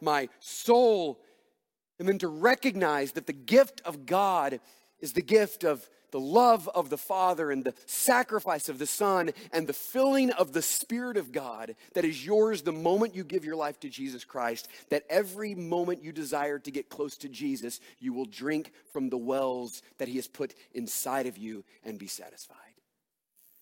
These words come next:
And you will be satisfied to the degree that you drink from him. Because the answer is always Jesus.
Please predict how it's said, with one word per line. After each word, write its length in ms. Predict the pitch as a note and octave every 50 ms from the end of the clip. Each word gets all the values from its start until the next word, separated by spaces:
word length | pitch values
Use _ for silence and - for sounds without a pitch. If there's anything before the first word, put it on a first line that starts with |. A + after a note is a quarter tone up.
| _ _ _ _ _ _ _ _ _ _ _ _ -
And 220 | G#2+ A2+ A#2+ B2
you 140 | C3 D#3+ E3+
will 160 | E3+ E3+ E3+
be 140 | E3 D#3+ D3+
satisfied 520 | - - F3+ E3+ E3+ D3 - - - - - _ _ _ _ _ _ _ _ _ _ _ -
to 140 | - D3 D#3
the 80 | D3 E3+
degree 400 | D3 C3+ B2+ C3 C3 B2+ B2+ B2+ -
that 140 | C3+ C#3 B2+
you 80 | C3 A#2
drink 340 | G#2 A#2+ A#2 A2+ A#2 - _ _
from 140 | - - G#2+
him. 200 | - A#2+ B2+ A#2 G#2 G2+ G2 _ _ _ _ _ _ _ _ _ _ _ _ _ _ _ _ -
Because 180 | - - - -
the 140 | C4+ -
answer 380 | - F#4 G3 F3+ - - - - _ _ _ _ _ _ _ _ _ _ _ _ _ _ _ _ _ _ _ _
is 120 | - C3+ -
always 640 | - - D#3 F#3 A3 A#3 A3+ F3+ C3+ A#2 G#2+ - -
Jesus. 640 | - C3+ A#2+ A2 - - _ - - - - _